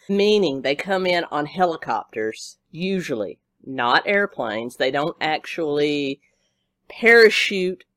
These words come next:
as standard, though they do parachute, but most of the time they come in on choppers and they use ropes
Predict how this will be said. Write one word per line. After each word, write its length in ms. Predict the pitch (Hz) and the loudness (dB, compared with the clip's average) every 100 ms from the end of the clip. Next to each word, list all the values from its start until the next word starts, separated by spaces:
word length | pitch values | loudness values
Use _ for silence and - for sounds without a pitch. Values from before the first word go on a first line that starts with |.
| _ - | _ -2
as 200 | 147 - | -2 -2
standard, 580 | - 165 156 131 123 | 0 2 2 0 -2
though 120 | 139 143 | -2 0
they 180 | 147 | 2
do 160 | 160 175 | 2 0
parachute, 600 | 175 202 190 - 143 123 | 0 0 0 -2 -6 -6
but 140 | 131 - | -6 -8
most 320 | - 160 170 214 | -4 -2 -2 -4
of 60 | |
the 60 | 196 | -4
time 420 | - 208 190 165 | -2 0 2 0
they 120 | 139 | -2
come 320 | 139 - 170 | -4 -6 -4
in 280 | 160 151 147 - | -2 -2 -6 -8
on 220 | 131 127 | -8 -8
choppers 880 | - 202 190 175 127 117 127 - - _ _ _ _ _ | -6 -2 -2 0 -4 -6 -10 -16 -20 _ _ _ _ _
and 380 | 165 156 151 156 | -2 0 2 2
they 140 | 156 151 | 2 2
use 420 | 156 170 170 160 | 0 -2 -2 -4
ropes 800 | 156 180 180 139 143 - - | 2 4 4 2 -2 -12 -18